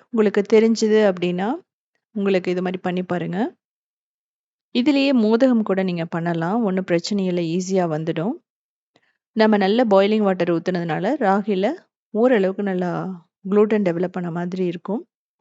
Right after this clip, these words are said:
இப்படி கிராக் இல்லாம பண்ணதுக்கு அப்புறமா, நம்ம அதை வேக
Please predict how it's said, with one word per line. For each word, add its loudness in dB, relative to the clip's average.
இப்படி 0
கிராக் 2
இல்லாம 2
பண்ணதுக்கு -4
அப்புறமா, -4
நம்ம -2
அதை -4
வேக -2